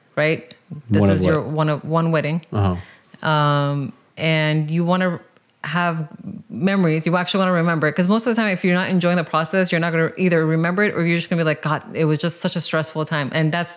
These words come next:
Speaker 1: definitely not what you wanna have these people leave with, you know? So the lead up to the wedding should be pleasant. It should be fun. We're, we're finding a vendor. We're finding, you know, this is my photographer. I looked at their, you know,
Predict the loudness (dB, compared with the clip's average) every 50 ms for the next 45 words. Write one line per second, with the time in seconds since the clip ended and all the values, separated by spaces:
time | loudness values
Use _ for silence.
0 | -12 -4 -2 -2 0 0 0 2 2 2 0 0 0 0 -2 0 0 -2 0 0
1 | 0 0 -2 -2 -6 -10 -20 -20 -20 -20 -20 -20 _ _ _ _ _ _ _ _
2 | -14 -12 -10 -8 -4 -2 -2 0 0 -2 -4 -4 -6 -4 -4 -4 -4 -2 -2 -2
3 | -2 -4 -8 -10 -10 -8 -6 -4 -2 -2 -2 -2 -4 -6 -12 -18 -16 -8 -4 -4
4 | -2 0 0 0 0 0 0 0 0 0 0 -2 -6 -6 -4 -2 -2 -2 -2 0
5 | 0 0 0 2 0 0 -2 -2 -4 -4 -2 -2 -4 -4 -4 -4 -2 -2 0 -2
6 | -2 -2 -2 -4 -6 -8 -8 -10 -4 0 0 2 2 0 0 -2 -2 -2 -4 -4
7 | -6 -8 -10 -8 -8 -8 -8 -4 -4 -4 -2 -2 -4 -4 -4 -6 -6 -4 -2 -2
8 | 0 2 2 2 2 0 0 -2 -6 -4 -4 -4 -4 -4 -6 -8 -8 -8 -8 -8
9 | -8 -6 -4 -6 -4 -4 -4 -4 -2 -4 -4 -4 -6 -2 -2 0 0 0 -2 -2
10 | -2 -2 0 2 2 0 0 -2 -6 -6 -6 -8 -8 -6 -2 -2 -2 -2 -2 -6
11 | -6 -4 -4 -4 -4 -6